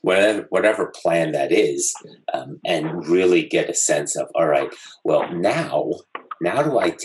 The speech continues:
take that and how do I make it repeatable? Meaning that because your lifestyle and your needs and your work and the kids, you know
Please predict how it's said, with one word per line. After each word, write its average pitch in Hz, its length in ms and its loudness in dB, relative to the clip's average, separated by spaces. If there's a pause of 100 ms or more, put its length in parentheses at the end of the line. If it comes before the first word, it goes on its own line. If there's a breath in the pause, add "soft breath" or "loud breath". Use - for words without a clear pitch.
(100)
take 110 220 0 (120)
that - 400 -2 (140)
and 78 120 -4
how - 240 -2
do 151 160 2
I 87 100 0
make 87 340 0
it - 160 -2 (320 loud breath)
repeatable? - 800 -2 (180)
Meaning 82 520 -4 (380 loud breath)
that - 220 0 (340)
because - 880 -2 (100)
your 80 160 0
lifestyle - 800 -4
and 73 460 0 (100)
your 76 220 -2
needs 73 580 -4
and 73 140 -6
your - 120 -4
work 73 280 -2
and 69 100 -10
the - 60 -10
kids, - 340 -2 (480 loud breath)
you 131 380 0
know 113 460 0